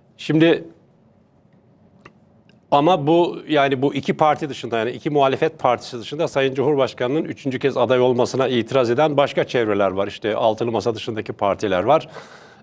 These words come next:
E, onların tavrı ne olur? E, Yüksek Seçim Kurulu'na yani bu il-, eğer Cumhurbaşkanı tarafından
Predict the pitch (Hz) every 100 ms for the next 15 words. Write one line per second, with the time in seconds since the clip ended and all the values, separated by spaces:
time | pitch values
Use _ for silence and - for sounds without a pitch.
0 | - 107 101 139 139 143 143 135 127 113
1 | 107 107 101 131 147 110 113 113 117 -
2 | 139 - 120 139 127 135 131 139 - -
3 | - - _ _ - 107 101 127 135 -
4 | 127 180 131 - 120 135 113 127 175 156
5 | 143 - 131 131 131 123 127 127 135 -